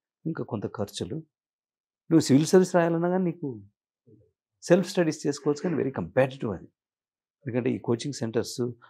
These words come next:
వాళ్ళ ఉన్న మెటీరియల్ కానీ, వాళ్ళ ప్రిపరేషన్ కానీ, నువ్వు even నువ్వు హైయర్ ఎడ్యుకేషన్ ఇండియాలో, నువ్వు ఐఐటి, ఐఐఎం,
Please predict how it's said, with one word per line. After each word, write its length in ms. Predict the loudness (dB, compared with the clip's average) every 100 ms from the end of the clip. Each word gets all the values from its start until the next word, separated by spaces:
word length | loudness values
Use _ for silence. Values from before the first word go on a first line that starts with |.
| _ _
వాళ్ళ 220 | -4 0 0
ఉన్న 280 | 2 2
మెటీరియల్ 480 | 2 0 0 0 0
కానీ, 340 | -2 -4 -4 -4
వాళ్ళ 220 | -4 -4
ప్రిపరేషన్ 580 | -8 -2 -2 -2 -8 -8
కానీ, 300 | -6 -8 -12 -16 -20 _
నువ్వు 340 | -4 -2 -4 -10 _ _ _ -4
even 340 | 2 4 4 4
నువ్వు 240 | 2 0
హైయర్ 260 | -4 -4 -2
ఎడ్యుకేషన్ 500 | -2 -2 -8 -4 -2
ఇండియాలో, 500 | 0 0 0 -2 -10 _ _ _ _ _ _
నువ్వు 120 | 0 2
ఐఐటి, 320 | 4 2 0
ఐఐఎం, 480 | -2 0 -2 -2 -8